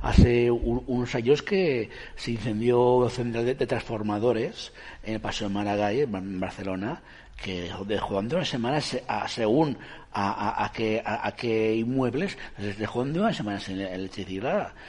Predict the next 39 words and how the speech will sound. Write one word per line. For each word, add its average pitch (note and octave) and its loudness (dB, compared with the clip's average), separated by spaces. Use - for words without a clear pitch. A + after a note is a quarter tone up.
O - -14
sea, - -10
todo A2 0
lo A2+ 4
que A#2 -2
tenían A#2 0
en A2+ 0
el, A2 0
en, A#2 -2
en A2 -2
el G#2 -2
congelador, A2+ -2
pues, A2+ -4
en - -12
fin, C#3+ -8
ya E2 -8
lo, F2 -6
ya G2 -2
lo G#2 -2
podían G2+ -2
tirar F#2+ -6
a, F#2+ 0
a F#2 0
la F#2 0
basura. G3 0
Eh, A1+ -10
este C3 -2
es - 2
el, F3 4
el, F#2+ -2
el A2 -4
tema A#2+ 0
que D#3 0
nos A2+ 0
debería G2+ 2
preocupar, D#3 -4
¿verdad? F2+ -8
O - -10
sea, F#2 -4